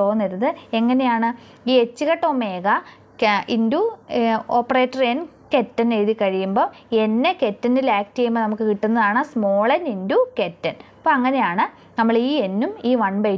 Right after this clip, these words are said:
two-ഉം കൂടെ ഒരുമിച്ച് എഴുതിയത്. That is our equation number ten. This means that the energy eigen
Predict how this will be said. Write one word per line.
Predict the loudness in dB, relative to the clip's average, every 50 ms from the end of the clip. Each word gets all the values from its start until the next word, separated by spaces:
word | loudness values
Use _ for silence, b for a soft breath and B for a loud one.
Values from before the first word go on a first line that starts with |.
| -2 -4
two-ഉം | -4 -2 0 0
കൂടെ | 0 0 0 0 0 -2
ഒരുമിച്ച് | -2 -2 -4 -6 -4 0 0 0
എഴുതിയത്. | 0 0 -4 -4 -6 -6 -10 B B B B B B B B 0
That | 0 2 2 0
is | 0 0
our | 0 0 -2 -2
equation | -2 -2 -2 -2 -2 -2 -4 -4
number | -2 0 0 0 -2 -4 -14 _ _ -6
ten. | -6 -6 -12 -20 -20 -20 -20 -20 -20 -20 -20 -20 -20 -20 -20 -6 -2 0 2
This | 2 0 -2 -2 -2 0
means | 0 0 0 -2 -4 -4 -2 0
that | 0 0 0 -2 B B B B 0 0
the | 0 0 2 0 0
energy | 2 2 2 0 0 -2 -2 -2 -2 -2 -2 0 0 2
eigen | 2 2 0 0 -2 -2 -2